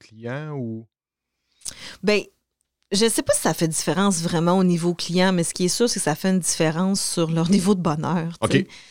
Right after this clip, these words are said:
Speaker 2: Ils sont vraiment, ils sentent qu'ils
Speaker 1: Inclus, ils sentent, euh,
Speaker 2: ben, ils sentent qu'ils font les choses pour la bonne raison.
Speaker 1: Ouais,
Speaker 2: Tu sais, c'est
Speaker 1: ouais,
Speaker 2: important
Speaker 1: ouais.
Speaker 2: d'être, d'être en corrélation avec tes valeurs à toi, tu sais. Fait que ces restaurateurs-là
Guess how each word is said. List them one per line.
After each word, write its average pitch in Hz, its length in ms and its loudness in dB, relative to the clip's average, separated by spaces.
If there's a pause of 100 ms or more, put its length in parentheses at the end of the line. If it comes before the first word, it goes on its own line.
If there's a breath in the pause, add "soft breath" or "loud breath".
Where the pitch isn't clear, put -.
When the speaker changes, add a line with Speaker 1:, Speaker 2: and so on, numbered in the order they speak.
(240 loud breath)
Speaker 2:
Ils - 40 -20
sont 185 160 4
vraiment, 220 520 2 (500)
ils 196 120 2
sentent 233 380 2
qu'ils 170 440 -2
Speaker 1:
Inclus, 113 280 -6
ils - 40 -10
sentent, 101 380 -14
euh, - 20 -14
Speaker 2:
ben, 175 100 2
ils 180 160 2
sentent 294 280 -2
qu'ils - 100 -6
font 196 140 2
les 175 120 4
choses 214 280 0
pour 175 160 0
la 160 100 2
bonne 170 200 0
raison. 170 360 0
Speaker 1:
Ouais, 190 60 0
Speaker 2:
Tu 185 60 -2
sais, - 60 0
c'est - 100 -2
Speaker 1:
ouais, 240 100 2
Speaker 2:
important 220 400 0
Speaker 1:
ouais. 220 60 2
Speaker 2:
d'être, 170 260 0 (100)
d'être 165 400 -2 (680)
en 175 120 0
corrélation 170 420 0
avec 214 140 -4
tes 170 160 2
valeurs 160 420 -2
à 160 100 -4
toi, 170 360 -4
tu - 120 -14
sais. 190 120 -14 (760 soft breath)
Fait 175 80 -2
que - 60 -4
ces 175 240 2 (680)
restaurateurs-là 180 1000 2